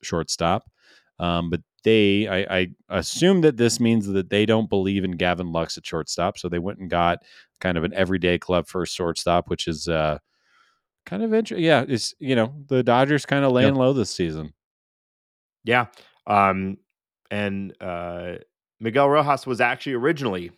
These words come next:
Speaker 2: a Dodger.
Speaker 1: Yeah.
Speaker 2: They traded him in the D Gordon trade,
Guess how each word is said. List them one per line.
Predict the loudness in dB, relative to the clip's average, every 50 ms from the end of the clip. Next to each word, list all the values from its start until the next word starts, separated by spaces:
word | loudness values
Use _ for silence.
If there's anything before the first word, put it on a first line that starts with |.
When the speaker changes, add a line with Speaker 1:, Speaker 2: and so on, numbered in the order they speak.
| _ _ -10
Speaker 2:
a | -8 -6 -4 -4 -4 -6
Dodger. | -4 -4 -4 -4 -4 -8 -12 -18 -10 0 2
Speaker 1:
Yeah. | 2 4
Speaker 2:
They | 4 2 2
traded | 2 2 2 2 2 0 -4 -4 -10 _ _ _ _ _ _ _
him | 0 2 6 6 6 6 4 2 0
in | -4 -2 0 0 0 2
the | 4 4 4 2
D | 2 0 -2 0
Gordon | 2 2 2 2 2 0 -6
trade, | -8 -10 -12 -12 -12 -14